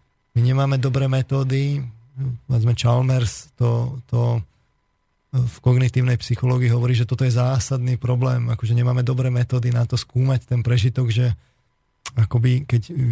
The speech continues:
hovorí sa tomu, že, že, že keď vy vidíte červenú, tak vy, vy máte z toho ten prežitok tej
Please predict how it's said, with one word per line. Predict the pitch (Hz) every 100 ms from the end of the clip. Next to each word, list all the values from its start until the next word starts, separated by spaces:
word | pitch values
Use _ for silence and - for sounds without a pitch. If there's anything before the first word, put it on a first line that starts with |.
| 147 147 131
hovorí | 107 120 120
sa | 127 117 127
tomu, | 123 120
že, | 117 117 120 -
že, | 110 120 113 - - _ _ _ _ _ _ 143 _ -
že | 139 127 113 120
keď | - 117
vy | 117 135
vidíte | 131 131 131
červenú, | 127 127 139 143 131 120
tak | 120 - _ _ _ _ _ _
vy, | 117 117 123 156
vy | 143 123
máte | 123 127 123 139
z | -
toho | 131
ten | 123 127
prežitok | 120 127 110 151 127 -
tej | 117